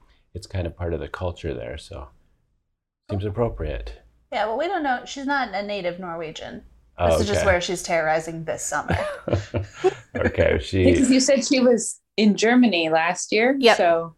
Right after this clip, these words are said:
Speaker 2: Yeah,
Speaker 1: Okay.
Speaker 2: she's been in Germany. I'm not sure if it was la-, she was definitely in Denmark last year. I think, I don't know
Speaker 3: Okay.
Speaker 2: if she was also in Germany last year. I don't know. I don't have a good sense.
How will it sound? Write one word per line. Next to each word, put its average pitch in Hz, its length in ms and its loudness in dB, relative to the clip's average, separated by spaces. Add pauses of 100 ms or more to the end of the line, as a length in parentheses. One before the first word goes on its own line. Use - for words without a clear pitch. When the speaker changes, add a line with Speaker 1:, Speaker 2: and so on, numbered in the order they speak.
Speaker 2:
Yeah, 208 300 6
Speaker 1:
Okay. 90 220 -2
Speaker 2:
she's 262 180 6
been 302 180 6
in 381 140 4
Germany. 233 500 2
I'm 220 200 2
not 330 160 2
sure 339 100 0
if - 80 0
it - 40 4
was 226 120 2
la-, 214 180 6
she 262 120 -2
was 240 100 0
definitely 302 380 2
in 233 160 -2
Denmark 190 500 0
last 143 380 -4
year. 98 320 -8
I - 580 -18
think, 208 180 -8
I 175 60 -8
don't 170 80 2
know 160 60 4
Speaker 3:
Okay. 147 120 4
Speaker 2:
if 147 60 0
she - 100 -6
was 185 80 -2
also 170 400 -2
in 156 140 -8
Germany 156 380 -14
last 151 400 -14
year. - 180 -12
I 175 80 -2
don't 214 140 0
know. 190 360 0
I 180 140 -2
don't 190 240 -4
have 185 160 -8
a 180 80 -6
good 170 260 -8
sense. 170 460 -10